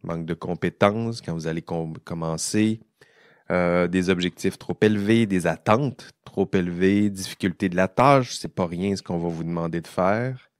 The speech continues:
Euh, surcharge, surcharge de travail, influence des pairs. Euh, tout est là, tout est là en ce moment. Euh, tout va se reproduire.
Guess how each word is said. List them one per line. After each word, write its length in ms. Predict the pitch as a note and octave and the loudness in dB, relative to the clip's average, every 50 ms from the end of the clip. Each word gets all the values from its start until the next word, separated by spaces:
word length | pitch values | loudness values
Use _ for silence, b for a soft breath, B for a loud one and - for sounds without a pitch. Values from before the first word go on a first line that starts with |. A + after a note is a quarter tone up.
| _ _ _ _ _ _ _ _ _ _ _ _ _ _ _ - | _ _ _ _ _ _ _ _ _ _ _ _ _ _ _ -4
Euh, 240 | F2 F2 E2+ E2+ E2+ | -2 0 0 -2 -4
surcharge, 1080 | - - - G2 F2 - - - - E2 F2 F2 F2 F2 E2+ E2+ F2 F2 - - - | -6 -6 -8 -8 -8 -6 -8 -6 -4 -4 -4 -4 -6 -8 -10 -12 -14 -14 -14 -14 -12
surcharge 500 | - - E2+ - - - F2+ E2+ F2 F2 | -12 -12 -10 -10 -6 -4 -4 -2 -2 -4
de 80 | F2 E2+ | -6 -8
travail, 540 | - - F#2+ F#2+ F2+ F2+ F2 F2 F2 F2+ | -4 -2 -2 0 0 0 0 0 -2 -2
influence 800 | F2+ F2+ - - - G2 F2 E2+ E2+ F2 F2 F2 - - - - | -4 -6 -6 -6 -6 -4 -4 -2 -4 -4 -6 -6 -8 -10 -8 -6
des 340 | F2 E2+ E2+ D#2+ F2+ G2 G#2 | -6 -6 -6 -4 -2 -2 -2
pairs. 680 | - _ - F2+ F2+ F2 F2 F2 F2 F2 F2 F2 - - _ _ _ _ _ _ _ _ b b b b b b b b b b b b b b b b b _ - | -2 _ 2 2 2 2 0 -2 -4 -4 -6 -10 -14 -20 _ _ _ _ _ _ _ _ b b b b b b b b b b b b b b b b b _ -2
Euh, 320 | F2+ F2 F2 F2 F2+ F2+ E2+ - _ _ _ | 0 2 2 4 2 2 0 -2 _ _ _
tout 200 | - D#3+ D#3+ - | -4 0 2 4
est 120 | D#3+ C3 | 4 6
là, 240 | A2+ G2+ F#2+ E2+ - - _ _ _ _ _ _ | 6 6 4 4 2 -4 _ _ _ _ _ _
tout 220 | - A2 - - | -8 -6 -2 0
est 60 | G2 | 2
là 120 | F2+ F2+ F#2 | 2 4 2
en 60 | F#2 | 2
ce 160 | F#2 - - | 0 -2 -2
moment. 440 | F#2 E2+ E2+ F2 F#2 G2+ A#2+ C3 B2+ - _ _ _ _ _ _ _ _ _ - F#2 | -2 -2 0 0 -2 -2 -4 -6 -10 -14 _ _ _ _ _ _ _ _ _ -8 -6
Euh, 320 | F2+ F2 E2+ E2+ E2+ E2 - _ _ _ _ | -4 -4 -4 -4 -6 -8 -10 _ _ _ _
tout 180 | - A2+ G#2+ G#2 | -4 -4 -2 2
va 140 | G2 G2+ F#2 | 2 2 0
se 100 | - - | 0 -2
reproduire. 920 | - F#2+ F#2 - - - E2+ E2 D#2+ E2+ F2 F2 F2+ F#2 F#2+ G2 G2 G2 | -4 -4 -4 -4 -4 -4 -4 -2 -2 -2 -2 -2 -2 -2 -4 -4 -6 -8